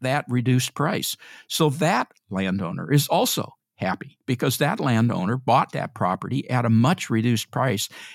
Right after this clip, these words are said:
and is now able to go into the business of agriculture, which is no doubt what they had in mind, uh, and not have to carry this huge debt burden or,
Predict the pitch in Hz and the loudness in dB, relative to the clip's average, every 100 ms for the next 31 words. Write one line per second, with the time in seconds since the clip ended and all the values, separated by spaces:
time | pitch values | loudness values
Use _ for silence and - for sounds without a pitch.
0 | - 170 190 170 143 127 120 139 139 120 | 0 2 4 4 2 0 2 2 2 2
1 | 127 123 - 120 113 139 131 107 120 127 | 2 0 -2 2 4 4 2 0 0 0
2 | 120 - 101 135 156 117 - 98 101 151 | -2 -4 -2 -2 -4 -6 -8 -8 -8 -8
3 | 107 - 107 113 113 107 113 107 117 104 | -8 -8 -4 -2 -2 -2 -4 -4 -10 -8
4 | 101 98 98 87 147 151 104 147 - - | -6 -6 -6 -4 -2 -2 -4 -6 -14 -20
5 | - - 135 120 120 - _ 330 _ 147 | -20 -6 0 0 0 -6 _ -20 _ 2
6 | 147 139 147 202 208 139 127 135 - - | 4 4 4 2 0 -2 -2 -2 -4 -4
7 | 160 175 131 110 101 - 160 156 107 95 | -2 0 0 0 -2 2 4 4 2 -2
8 | 95 156 - 110 95 104 110 104 101 | 0 0 0 0 0 2 2 2 0